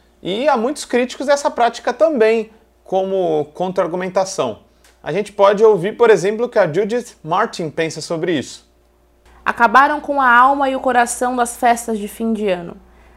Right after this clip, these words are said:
Speaker 2: A pessoa basicamente está pagando alguém para livrar-se do outro.
Speaker 1: Enquanto isso, Liz Paulion Weston diz:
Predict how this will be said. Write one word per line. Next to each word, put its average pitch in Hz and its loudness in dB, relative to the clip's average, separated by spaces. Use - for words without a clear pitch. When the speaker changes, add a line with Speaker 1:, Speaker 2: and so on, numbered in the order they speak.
Speaker 2:
A 202 -8
pessoa 247 2
basicamente 277 2
está 262 -2
pagando 269 2
alguém 247 2
para 240 2
livrar-se 240 2
do 240 -6
outro. 185 -4
Speaker 1:
Enquanto 202 0
isso, 254 -2
Liz 220 -4
Paulion 180 2
Weston 208 -2
diz: 131 -6